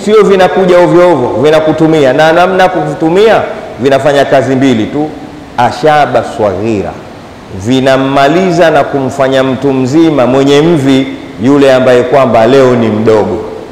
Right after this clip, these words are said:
kesho atakuwa mzee, wa afnal kabira, na yule ambaye kwamba kesha kuwa mdogo na sasa amekuwa mkubwa, afnahu, anamalizika, anauliwa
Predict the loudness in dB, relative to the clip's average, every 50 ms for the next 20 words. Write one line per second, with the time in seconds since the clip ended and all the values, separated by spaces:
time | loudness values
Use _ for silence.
0 | -10 -4 0 2 2 2 2 2 2 2 2 2 2 0 0 -2 -2 0 -2 -2
1 | -2 0 0 0 0 0 -2 -4 -2 0 2 2 2 2 0 -4 -8 -12 -12 -14
2 | -16 -16 -18 -18 -18 -20 -20 -20 -20 -10 -4 0 2 2 4 4 2 2 2 0
3 | 0 2 2 4 2 2 2 2 2 2 2 2 2 2 4 2 2 0 -2 -4
4 | -2 0 2 2 2 2 2 2 2 2 2 2 2 2 2 2 2 2 2 2
5 | 0 0 0 0 0 0 0 0 2 2 2 2 2 2 2 2 4 4 4 2
6 | 2 2 2 2 2 0 2 2 2 2 2 0 0 0 0 0 0 0 0 0
7 | 0 0 2 2 2 2 2 2 0 -4 -8 -10 -10 -8 -4 -4 -4 -4 -4 -4
8 | -2 0 2 2 2 2 0 0 -2 -4 -6 -8 -12 -12 -10 -6 -4 -2 -2 0
9 | 0 0 0 0 0 0 -2 -2 0 0 0 0 0 0 0 0 0 -2 0 0
10 | 0 2 2 4 4 4 4 4 2 2